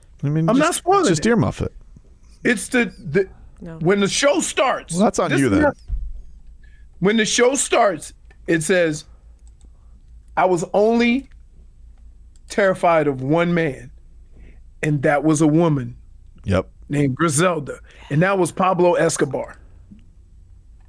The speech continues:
Speaker 2: who said that. Now, they did everything they could to make, uh,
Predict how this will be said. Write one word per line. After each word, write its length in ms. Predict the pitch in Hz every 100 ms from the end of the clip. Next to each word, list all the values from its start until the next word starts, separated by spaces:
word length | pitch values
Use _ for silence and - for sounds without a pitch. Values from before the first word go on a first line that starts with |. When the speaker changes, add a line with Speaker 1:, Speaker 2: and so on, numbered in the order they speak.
| - - - - - - -
Speaker 2:
who 120 | 175
said 380 | - 185 156 147
that. 260 | 135 - - - - - - - - - - - - - - - - - - -
Now, 220 | 160 151 151
they 180 | 220
did 240 | 190 214 196
everything 400 | 226 208 208 202
they 120 | 196
could 380 | 165 185 156 135
to 100 | 151
make, 340 | 156 156 143
uh, 420 | 180 143 139 135